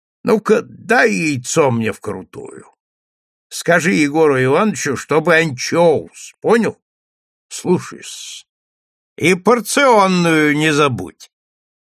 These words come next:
Сам Егор Иванович Мочалов несёт на блюде закуску.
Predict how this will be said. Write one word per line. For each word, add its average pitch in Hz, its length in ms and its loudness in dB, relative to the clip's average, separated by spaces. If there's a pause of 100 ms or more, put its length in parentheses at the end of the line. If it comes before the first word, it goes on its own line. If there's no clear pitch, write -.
(380)
Сам 139 480 -4
Егор 110 420 -4
Иванович 104 460 -4
Мочалов 95 760 -4 (460)
несёт 123 540 -4
на 104 140 -6
блюде 101 460 -8
закуску. - 760 -16